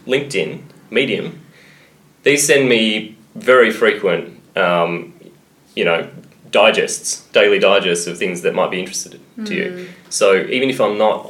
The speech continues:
Speaker 1: on the LinkedIn app, I may actually know what's happening on LinkedIn. And
Speaker 2: Yeah.
Speaker 1: you can, basically, if you, if you write a piece of content that is considered worthwhile to a certain audience, then LinkedIn can email that to people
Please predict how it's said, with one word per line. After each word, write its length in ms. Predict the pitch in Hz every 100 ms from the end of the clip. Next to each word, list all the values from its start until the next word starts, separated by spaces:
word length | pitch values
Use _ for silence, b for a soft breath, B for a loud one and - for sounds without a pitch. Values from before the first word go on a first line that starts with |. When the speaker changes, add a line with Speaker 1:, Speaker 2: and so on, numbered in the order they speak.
| -
Speaker 1:
on 420 | 104 101 95 90 -
the 80 | 95
LinkedIn 580 | 98 87 101 87 85 - - -
app, 360 | 120 80 - - _ b b b b b b _
I 100 | 95
may 220 | 98 117 104
actually 380 | 87 101 87 87 -
know 140 | 90
what's 180 | 85 80
happening 320 | 127 127 90
on 120 | 80
LinkedIn. 340 | 80 - - -
And 20 | -
Speaker 2:
Yeah. 280 | 202 156
Speaker 1:
you 60 | 143
can, 720 | - 104 95 - - - 107
basically, 380 | 117 117 87 85
if 100 | 87
you, 120 | 90 85
if 120 | 101
you 60 |
write 240 | 95 110 -
a 180 | - -
piece 200 | 90 -
of 80 |
content 440 | - 92 - 80 -
that 160 | 90 85
is 260 | 87 -
considered 480 | - 95 95 - - - b b b b _ -
worthwhile 480 | 110 90 - 107 90
to 60 |
a 60 | 85
certain 260 | - 85
audience, 360 | 95 135 82 -
then 180 | 92 90
LinkedIn 360 | 95 90 85
can 340 | - 85 85 -
email 280 | 98 87 -
that 140 | -
to 180 | - -
people 340 | - 95 -